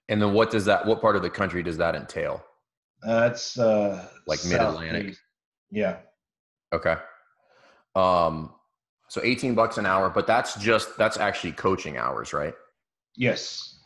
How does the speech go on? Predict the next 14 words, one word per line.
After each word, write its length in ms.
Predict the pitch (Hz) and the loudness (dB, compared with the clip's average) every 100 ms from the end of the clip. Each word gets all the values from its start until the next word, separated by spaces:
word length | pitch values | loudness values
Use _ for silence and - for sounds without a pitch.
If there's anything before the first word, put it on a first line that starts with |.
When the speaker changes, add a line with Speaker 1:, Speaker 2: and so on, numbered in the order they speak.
| - | 0
Speaker 1:
And 200 | 95 98 | 0 2
then, 520 | 95 92 90 87 90 | 2 4 2 0 -4
so 180 | - 104 | -2 4
Speaker 2:
Yeah, 100 | 147 | 6
Speaker 1:
then 80 | 127 | 6
Speaker 2:
that 60 | 147 | 6
Speaker 1:
I'm 60 | |
Speaker 2:
doesn't 240 | 170 170 147 | 4 2 0
count 320 | 160 147 123 | 2 2 2
admin 440 | 127 135 131 127 | 2 4 2 4
work, 520 | 123 123 123 123 - - | 4 6 6 4 -2 2
personal 380 | 131 127 120 95 | 2 2 0 2
Speaker 1:
Yeah. 100 | 82 | 2
Speaker 2:
training. 460 | 117 113 113 107 | 0 -2 -6 -10